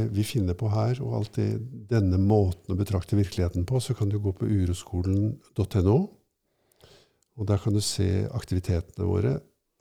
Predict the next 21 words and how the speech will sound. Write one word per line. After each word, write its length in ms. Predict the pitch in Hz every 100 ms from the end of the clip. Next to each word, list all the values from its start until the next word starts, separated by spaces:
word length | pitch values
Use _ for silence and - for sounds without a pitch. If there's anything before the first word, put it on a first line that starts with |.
| -
eh, 220 | 101 92
og 160 | 104 95
du 80 |
kan 200 | 95 98
se, 280 | 90 - 98 92 92 90 95 104 131 - -
mm, 960 | 104 104 107 104 104 104 107 104 - -
om 140 | 98
du 80 | 92
kan, 160 | - - - - 139
du 60 | 95
kan 160 | 101
bestille 320 | 92 - 85
time, 480 | - 104 98 104 143 165 165 - _ _ _ _ -
og 80 | 104
du 60 |
kan 160 | 101 123
lese 800 | 113 117 113 95 - - - 101
blogger 760 | 107 104 107 110 92 90 92 98
og 80 | 98
høre 140 | 98
podcaster 720 | - 98 - 101 - - 131